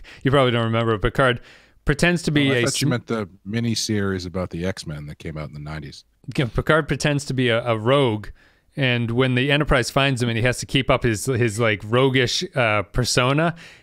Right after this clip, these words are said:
Speaker 1: it's
Speaker 2: Mm-hmm.
Speaker 1: the worst acting from Patrick Stewart possible, but it's intentional because he's, you know, he's trying to be this roguish character or whatever, but it,
Speaker 2: Right.
Speaker 1: it, it reminds
Speaker 2: Is
Speaker 1: me of
Speaker 2: it,
Speaker 1: that.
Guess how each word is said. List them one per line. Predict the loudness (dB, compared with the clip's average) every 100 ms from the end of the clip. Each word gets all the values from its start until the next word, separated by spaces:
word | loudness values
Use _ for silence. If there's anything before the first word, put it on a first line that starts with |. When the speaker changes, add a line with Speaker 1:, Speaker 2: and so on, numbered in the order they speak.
| _ _
Speaker 1:
it's | 0 0 0
Speaker 2:
Mm-hmm. | 2
Speaker 1:
the | 4
worst | 4 2 0 0
acting | 2 2 2 0
from | 0
Patrick | 2 0 0 0
Stewart | 0 2
possible, | 0 0 0 2
but | 2
it's | 0
intentional | 0 2 0 0 -4 -2
because | -2 -2 0
he's, | -2 -2
you | 0
know, | 0
he's | 0
trying | 0 0 0
to |
be | -2
this | -2 -4
roguish | 0 0 0 -2
character | 0 2 2 0 0 0
or |
whatever, | 0 -2 -2 -2
but | 0 0
it, |
Speaker 2:
Right. | 0
Speaker 1:
it, | -2 -2
it | -2
reminds | 0 0 -2 -2
Speaker 2:
Is |
Speaker 1:
me | -2
of |
Speaker 2:
it, | -2
Speaker 1:
that. | -8